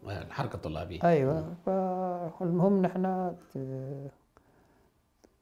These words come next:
Speaker 2: طلعنا بقيادة وقالوا القاهرة تمسك القيادة، فرئيس ال-،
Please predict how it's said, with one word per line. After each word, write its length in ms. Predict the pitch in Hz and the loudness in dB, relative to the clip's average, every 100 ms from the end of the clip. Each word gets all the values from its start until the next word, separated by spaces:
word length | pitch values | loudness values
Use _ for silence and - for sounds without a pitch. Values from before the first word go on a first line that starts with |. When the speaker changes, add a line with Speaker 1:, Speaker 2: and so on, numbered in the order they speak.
| - 175 175 - _ _ _ - _ - | -16 -16 -16 -20 _ _ _ -20 _ -2
Speaker 2:
طلعنا 460 | 151 175 170 196 180 | 4 6 6 4 4
بقيادة 920 | 156 143 135 135 143 160 175 175 180 | 2 2 2 2 4 6 4 4 2
وقالوا 460 | 170 147 156 156 151 | 2 2 2 2 2
القاهرة 500 | 143 - 151 151 139 | 0 2 2 2 -2
تمسك 460 | - 143 139 - | -4 -6 -6 -6
القيادة، 580 | 143 151 - 147 151 156 | -6 -6 -4 -2 -2 -6
فرئيس 560 | 151 147 143 151 160 160 | -8 -6 -2 -2 -2 -2
ال-، 180 | 151 | -6